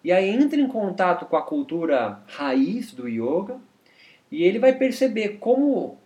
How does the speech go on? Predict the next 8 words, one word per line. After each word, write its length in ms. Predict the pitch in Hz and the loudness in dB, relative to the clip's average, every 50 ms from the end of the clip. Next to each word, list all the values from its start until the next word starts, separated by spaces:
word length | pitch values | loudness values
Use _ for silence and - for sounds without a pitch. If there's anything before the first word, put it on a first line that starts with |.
| _ _ _ _ _ - | _ _ _ _ _ -6
o 140 | 202 214 220 | -4 -2 -2
yoga 720 | 208 196 185 190 190 190 180 175 160 147 131 113 101 - - _ | -2 2 4 4 4 4 4 2 0 0 0 -2 -4 -8 -12 _
foi 540 | _ - - - - 185 185 175 156 - - | _ -20 -10 -4 0 2 2 2 2 0 0
erigido 680 | 165 170 170 165 147 139 127 - - 214 277 254 202 185 | -2 0 2 2 2 2 2 0 0 0 0 0 2 0
no 120 | 175 165 - | -2 -2 -2
país 480 | - 135 120 120 135 170 196 180 104 | -2 -2 -2 0 -2 -2 -4 -6 -8
dele, 300 | 117 120 131 170 233 233 | -6 -4 -2 -2 -2 -2
Brasil, 580 | - 107 104 107 101 98 107 120 160 240 277 | -4 -4 -4 -4 -8 -10 -8 -6 -4 -4 -4